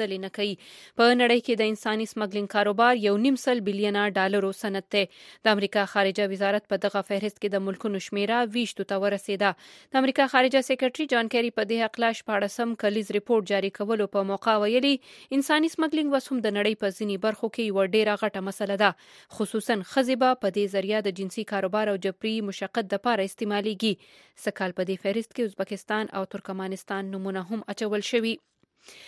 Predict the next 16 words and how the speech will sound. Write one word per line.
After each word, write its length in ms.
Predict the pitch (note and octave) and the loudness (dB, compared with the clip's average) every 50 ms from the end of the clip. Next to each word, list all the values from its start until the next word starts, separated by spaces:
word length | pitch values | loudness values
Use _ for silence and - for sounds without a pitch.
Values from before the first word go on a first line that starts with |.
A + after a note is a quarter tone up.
| - - - - _ - | -20 -20 -20 -2 _ 4
بلخوا 260 | D4+ D4+ D4 D#4+ D#4+ E4+ E4 | 4 6 6 6 4 6 6
د 100 | D#4 C#4+ | 4 4
انساني 360 | C4 B3 - C4 B3+ B3 B3+ B3 | 2 2 4 4 4 4 2 2
حقونو 280 | A#3+ B3 - C4+ B3+ B3 A#3+ - | 0 0 0 0 0 0 2 0
تنظیم 340 | B3 A#3+ A#3 A3+ C#4+ E4+ F#4 | 0 0 0 0 -2 -2 -2
هیومن 280 | D#4+ D4+ C4 A#3+ A#3 A3+ A#3 | -2 0 0 0 0 2 2
رایټس 260 | A3+ A3+ A3+ - - | 2 2 2 0 2
واچ 160 | B3+ B3 C4 B3 | 2 2 4 2
د 80 | B3 A#3 | 0 -2
صدر 240 | - B3 A3+ A3+ A3+ | 0 0 0 2 2
اوباما 300 | A3+ G#3+ A#3+ A#3 A#3+ A#3+ A#3 A#3+ | 2 4 2 2 2 2 0 -2
په 80 | A3+ | -2
انتظامیه 520 | G#3+ G#3 - A3 G3 A3 G#3+ G#3+ A#3 B3 B3 - | -2 -2 -6 -6 -2 -2 -2 0 0 -2 0 0
غږ 140 | C4+ C#4+ - - | 0 -2 0 0
کړی، 180 | D4 D4+ F4 F#4 - | 0 0 0 0 0
کم 160 | D4 C#4+ C#4 | 2 2 2